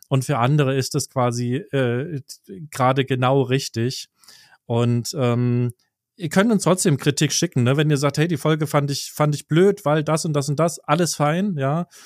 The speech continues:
Und genauso müsst ihr aber einfach immer dran denken, es gibt dann andere Menschen, die sagen, die Folge fand ich super, weil das und das und das und das. Es gibt immer verschiedene Punkte, aber schickt uns gerne, wenn euch was nicht gefallen hat, aber begründet's auch, das hilft uns halt auch weiter, weil denn,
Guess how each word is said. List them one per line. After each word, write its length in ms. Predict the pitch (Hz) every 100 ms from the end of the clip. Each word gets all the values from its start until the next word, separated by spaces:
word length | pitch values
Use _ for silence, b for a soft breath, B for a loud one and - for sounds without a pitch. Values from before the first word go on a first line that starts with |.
| B B _
Und 180 | 139 139
genauso 480 | 135 127 147 147 143
müsst 240 | 139 -
ihr 80 | 147
aber 220 | 131 139
einfach 240 | 131 131 147
immer 140 | 135
dran 180 | 135 120
denken, 260 | 123 139
es 140 | 139 -
gibt 200 | 135 -
dann 100 | 127
andere 240 | 127 147
Menschen, 320 | 127 117 - 123
die 60 |
sagen, 300 | 117 120 123
die 80 | 120
Folge 300 | 123 135 139
fand 220 | - 135
ich 80 | 131
super, 280 | - 180 151
weil 160 | 127 123
das 220 | 127 127
und 80 | 123
das 160 | 113
und 80 | 123
das 160 | 113 104
und 100 | 101
das. 200 | 104 -
Es 80 | -
gibt 180 | 156 165
immer 160 | 151
verschiedene 380 | 139 131 143 127
Punkte, 460 | - 185 190 185 185 b b b b b b b _
aber 460 | 139 139 143 139 135 _ -
schickt 340 | 143 180 185
uns 360 | 196 170 - - _ -
gerne, 440 | 156 175 190 190 -
wenn 200 | 151 160
euch 100 | 139
was 140 | 143
nicht 180 | 147 160
gefallen 360 | 180 151 170 170
hat, 120 | 170
aber 200 | 160 170
begründet's 440 | 160 196 226 226 143
auch, 120 | 123
das 180 | 175 196
hilft 220 | 190 190
uns 160 | 185
halt 160 | 202 135
auch 160 | 117 127
weiter, 260 | 120 120
weil 80 | 117
denn, 240 | 123 123